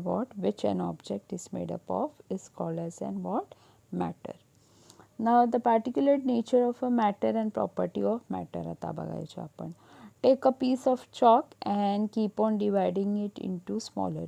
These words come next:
piece. What will happen? आपण चॉकला तोडत राहिलो, तोडत राहिलो, तर तो काय छोट्या छोट्या पार्टिकल्समध्ये कन्व्हर्ट होईल, है ना? आणि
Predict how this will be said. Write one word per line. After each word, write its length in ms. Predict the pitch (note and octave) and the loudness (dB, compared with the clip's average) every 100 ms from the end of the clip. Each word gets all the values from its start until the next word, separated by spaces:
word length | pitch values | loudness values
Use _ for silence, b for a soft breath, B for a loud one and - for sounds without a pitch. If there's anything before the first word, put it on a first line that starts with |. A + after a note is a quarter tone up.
| - | -10
piece. 220 | - - - | -12 -8 -2
What 180 | A3 A3 | 0 2
will 160 | B3 | 0
happen? 400 | A#3 G#3+ - G#3 | 0 -2 -4 -6
आपण 260 | G#3 G3+ G3 | -6 -8 -8
चॉकला 340 | G3+ F#3+ G3 | -6 -6 -6
तोडत 380 | G3 G3+ G3 F#3 - | -4 -4 -4 -6 -6
राहिलो, 280 | F#3 F3 F3+ | -6 -6 -6
तोडत 320 | G3 F3+ F3+ - | -6 -6 -8 -8
राहिलो, 280 | F3 E3+ F3 b b b _ - | -8 -6 -10 b b b _ 0
तर 120 | A#3 G#3+ | 0 2
तो 120 | A#3 | -2
काय 240 | A#3 B3 C#4 | 0 -2 0
छोट्या 320 | B3+ G#3 A3 G#3+ | -2 -2 -2 -2
छोट्या 260 | G#3+ G#3 G#3 | -4 -4 -4
पार्टिकल्समध्ये 840 | G#3 G#3 - - G3 - - G3+ | -4 -6 -8 -6 -6 -6 -10 -8
कन्व्हर्ट 460 | A3+ G#3 E3+ E3 - | -4 -4 -4 -6 -8
होईल, 160 | D#3+ F3+ | -8 -6
है 140 | G#3+ | -4
ना? 120 | C4+ | -2
आणि 160 | A#3 | -2